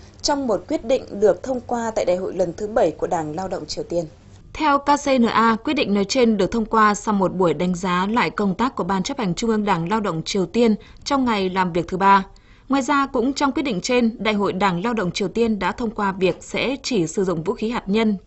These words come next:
Speaker 2: trong trường hợp chủ quyền của nước này bị xâm phạm trước bởi các quốc gia sở hữu vũ khí hạt nhân.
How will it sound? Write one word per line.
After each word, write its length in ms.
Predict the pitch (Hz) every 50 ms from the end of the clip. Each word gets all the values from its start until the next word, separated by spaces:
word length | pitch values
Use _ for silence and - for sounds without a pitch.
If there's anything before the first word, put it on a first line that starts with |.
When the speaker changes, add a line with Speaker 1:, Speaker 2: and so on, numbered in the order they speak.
| - -
Speaker 2:
trong 220 | - 302 294 285 254
trường 140 | - 247
hợp 140 | 220 214 175 165 -
chủ 120 | - 226
quyền 320 | - - 226 214 196 196 196
của 180 | - 214 202
nước 120 | 185 233 277
này 220 | 285 262 214 190
bị 180 | 180 190 175 156
xâm 200 | - - 220 202
phạm 180 | - 202 170
trước 240 | 156 - 247 277 277 269 -
bởi 200 | - 208 208 190
các 140 | 170 - 240 -
quốc 140 | 285 294 -
gia 220 | - 220 214 208
sở 140 | 202 - 175
hữu 100 | 165 170
vũ 180 | 170 185 190 226
khí 160 | - 208 190
hạt 100 | 214 220 190
nhân. 240 | 180 190 190 185